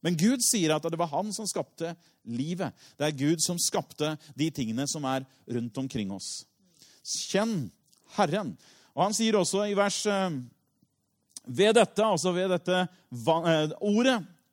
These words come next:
ved Guds ordet, så gikk den daværende verden under ved at den ble oversvømmet av vann. Så Guds ord var det også som forløste dommen i Noahs dager. Tror du Guds ord er viktig?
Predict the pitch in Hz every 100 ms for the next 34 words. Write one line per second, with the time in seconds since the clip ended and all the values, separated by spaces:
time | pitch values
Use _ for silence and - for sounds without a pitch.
0 | _ 131 202 180 208 - 226 262 262 165
1 | - - - 196 190 190 - 202 208 -
2 | 131 156 143 147 160 180 202 196 160 165
3 | 202 - 196 208 226 131 - - - 120
4 | 160 165 160 160 160 151 180 123 127 -
5 | 131 147 143 - 135 143 - - 120 180
6 | 131 78 - - - - - 214 190 233
7 | - - 240 285 302 185 123 202 190 196
8 | 196 - 160 190 196 - - 196 202 185
9 | 165 185 - - 254 202 - - 120 113
10 | 160 151 175 214 120 - - _ 160 170
11 | 143 123 143 - - _ 147 107 104 87
12 | _ _ _ 202 220 226 214 208 214 208
13 | - 247